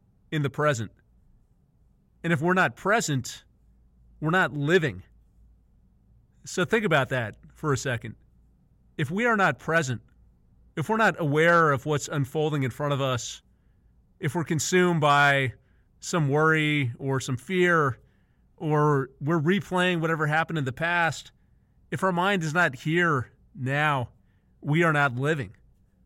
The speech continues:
So that's really the question for today and the topic of today's discussion. Are we living? Or are we just here passing the time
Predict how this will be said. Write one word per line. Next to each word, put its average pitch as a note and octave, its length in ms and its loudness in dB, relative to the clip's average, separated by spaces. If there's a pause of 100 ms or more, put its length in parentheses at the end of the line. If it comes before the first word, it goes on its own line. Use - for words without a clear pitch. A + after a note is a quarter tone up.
(760)
So G3 380 0
that's A3+ 260 0
really A#3 220 2
the D#3+ 100 0
question E3 380 -2
for D3 140 -4
today B2+ 460 -2
and B2+ 140 -6
the B2+ 60 -4
topic D3 380 -2
of C3 100 -2
today's C3+ 340 -2
discussion. C3+ 680 -4 (1160)
Are D#3+ 80 2
we E3 120 0
living? F#3+ 420 -2 (1080)
Or E3+ 340 -2
are F3 80 2
we F3 120 2
just - 220 -4
here E3 500 2 (480)
passing F3 400 -2
the C#3+ 80 -2
time D3 680 -2